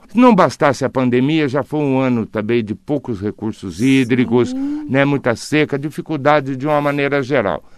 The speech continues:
Speaker 1: E como a senhora disse, é, as associações já vêm se enfraquecendo. O
Speaker 2: Sim.
Speaker 1: motivo a gente não sabe.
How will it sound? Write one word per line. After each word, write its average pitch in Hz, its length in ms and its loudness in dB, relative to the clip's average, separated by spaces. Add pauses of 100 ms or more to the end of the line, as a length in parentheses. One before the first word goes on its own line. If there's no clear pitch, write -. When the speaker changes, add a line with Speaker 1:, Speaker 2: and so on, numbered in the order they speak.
(160)
Speaker 1:
E 147 60 -8
como 190 220 2
a 175 40 0
senhora 180 260 -2
disse, 139 400 -4 (220)
é, 147 160 2
as 147 160 0
associações 170 680 -6
já 170 160 -2
vêm 147 440 -2 (240)
se - 240 -4
enfraquecendo. 139 1040 -2
O - 40 -6
Speaker 2:
Sim. - 140 -6
Speaker 1:
motivo 247 540 4
a 240 40 8
gente 233 300 0
não 226 140 2
sabe. 87 540 0